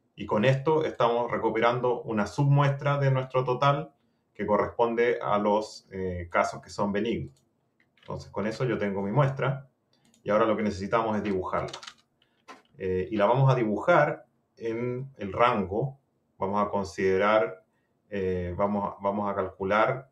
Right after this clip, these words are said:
la, la distribución empírica para el rango entre el mínimo y el máximo radio. Entonces, eh, vamos a crear una variable radio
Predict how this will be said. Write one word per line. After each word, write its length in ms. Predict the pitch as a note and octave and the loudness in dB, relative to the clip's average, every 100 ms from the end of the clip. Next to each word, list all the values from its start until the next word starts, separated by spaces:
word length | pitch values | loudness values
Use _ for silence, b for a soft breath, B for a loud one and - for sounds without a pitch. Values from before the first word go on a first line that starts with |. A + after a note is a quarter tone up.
| - | -8
la, 760 | G#2 G2 F#2+ F#2 F#2 F2+ F2 - _ _ | -2 0 0 0 -2 -6 -10 -16 _ _
la 280 | G2+ F#2+ F#2 | -8 -4 -4
distribución 480 | F#2 - G2 F#2+ G#2+ | -6 -6 -8 -4 -4
empírica 680 | F#2+ - C3 G#2+ A#2+ - _ _ _ _ _ _ _ _ | -4 -2 -2 0 -2 -4 _ _ _ _ _ _ _ _
para 180 | A#2 G2 | -2 0
el 80 | F#2 | 2
rango 640 | A#2 B2+ B2+ C3+ C3+ - | 2 2 4 2 2 -2
entre 580 | G#2 G#2 G2+ G2 G2 G2+ | -8 -8 -4 -2 -2 -4
el 200 | G2 F#2+ | -4 -4
mínimo 640 | G#2+ D3 D#3+ D#3+ D#3+ D#3 - | 0 2 2 2 0 -2 -6
y 100 | A#2 | -4
el 100 | A2+ | -2
máximo 440 | B2+ C3 C3+ A#2+ | 2 0 0 0
radio. 400 | G#2+ F2 D#2 D2+ - _ _ _ _ _ _ _ | 2 0 -2 -8 -18 _ _ _ _ _ _ _
Entonces, 760 | - G#2 F#2+ - G#2 G#2 - _ _ _ _ _ _ _ | -8 -6 -4 -4 -4 -6 -12 _ _ _ _ _ _ _
eh, 280 | - F#2+ F2+ | -10 -6 -4
vamos 260 | F2+ F#2+ F#2+ | -2 -2 -4
a 80 | F#2+ | -4
crear 600 | F#2+ F#2+ G#2 G#2+ A2 G#2 - - - - - - _ - - - - _ _ _ _ - - - - _ - | -2 0 2 2 -2 -8 -18 -20 -20 -20 -20 -20 _ -20 -20 -20 -20 _ _ _ _ -20 -20 -20 -20 _ -10
una 180 | G#2 | -4
variable 440 | F#2+ F#2 G#2+ G#2 F#2 | 0 0 2 2 2
radio 640 | G2+ A#2 F#2+ F#2+ B2 C3+ | 2 4 4 2 -2 -8